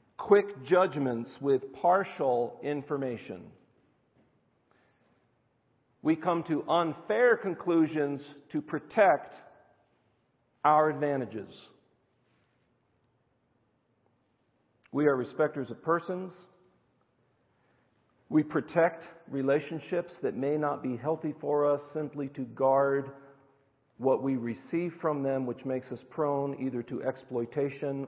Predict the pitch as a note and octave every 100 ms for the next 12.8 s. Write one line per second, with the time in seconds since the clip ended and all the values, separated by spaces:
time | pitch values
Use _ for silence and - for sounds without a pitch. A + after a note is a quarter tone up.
0 | - A#2 G#2+ A#2+ A#2 B2 B2 A#2 A#2 -
1 | G#2+ G2 G#2+ F#2+ - - - _ _ _
2 | _ _ _ _ _ _ _ _ _ _
3 | _ _ _ _ _ _ _ _ _ _
4 | _ _ _ _ _ - A2 C3 C#3 C3+
5 | C#3 C3 G2+ - - - _ _ _ _
6 | _ _ _ _ _ _ _ _ _ _
7 | _ _ _ _ _ _ - C3 B2+ G#2
8 | A2+ A2+ F#2+ F2+ - - _ _ _ _
9 | _ _ _ _ _ _ _ _ _ _
10 | _ _ _ _ _ _ _ _ _ _
11 | _ _ _ _ _ _ - C3 B2+ C3+
12 | A#2+ B2 - - B2 A2+ - -